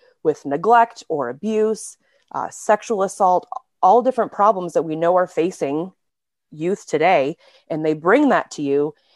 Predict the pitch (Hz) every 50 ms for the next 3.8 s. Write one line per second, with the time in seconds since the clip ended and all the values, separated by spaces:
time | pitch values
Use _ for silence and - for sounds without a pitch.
0 | _ _ - 165 156 156 160 170 196 254 269 - 277 233 - 202 190 185 175 165
1 | 156 147 143 147 151 151 151 175 175 196 202 - - - 180 160 165 165 165 156
2 | 151 151 165 185 - - 220 196 190 190 190 - - - - 175 156 160 165 170
3 | 165 165 165 151 - - - 131 127 123 - - - - -